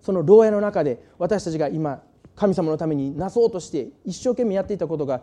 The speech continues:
全て遮断され、投獄され、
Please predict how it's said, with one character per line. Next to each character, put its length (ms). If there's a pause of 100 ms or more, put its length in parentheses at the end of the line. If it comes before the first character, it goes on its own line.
(140)
全 380
て 120
遮 160
断 180
さ 140
れ、 220 (420)
投 200
獄 200
さ 160
れ、 220